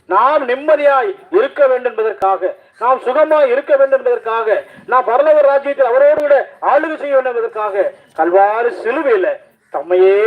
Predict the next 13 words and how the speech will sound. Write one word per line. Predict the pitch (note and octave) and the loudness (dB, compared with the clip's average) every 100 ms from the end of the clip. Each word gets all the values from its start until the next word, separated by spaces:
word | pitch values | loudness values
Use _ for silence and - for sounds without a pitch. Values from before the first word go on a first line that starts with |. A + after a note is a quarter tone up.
| G#3 | 0
பலியாய் | F#3 F#3+ F#3 E3 | 0 0 0 -2
ஒப்பு | D#3 F#3 | -6 -6
கொடுத்து | E3 D#3 - C#3+ - _ _ D3+ | -4 -8 -8 -12 -14 _ _ -4
மரித்து | F#3+ C4 - F#4 D4+ - - | -2 -2 -2 -2 -2 -10 -6
அடக்கம் | F#3+ B3+ B3+ A3+ | -2 0 -2 -2
பண்ணப்பட்டு | G3+ G3 F#3 F#3 - - - | -4 -2 -2 -2 -8 -12 -8
மூன்றாம் | A3 C#4+ B3+ G#3 F#3+ | -6 -2 -2 -4 -6
நாள் | E3 - _ - | -8 -12 _ -8
உயிரோடு | E4+ C#4 - A#3 C5 - - F4 G#4 | -2 2 2 4 4 2 0 -4 -2
எழுந்து | D4+ C4+ - - _ - | -4 -4 -8 -8 _ -8
இன்னைக்கு | F3 E3+ D#3 | -6 -4 0
உயிருள்ளவராய் | F3+ F3 F3 E3+ E3 C#3+ | 0 2 0 -2 -6 -10
இருக்கிறார். | D3 C#3 - | -8 -8 -8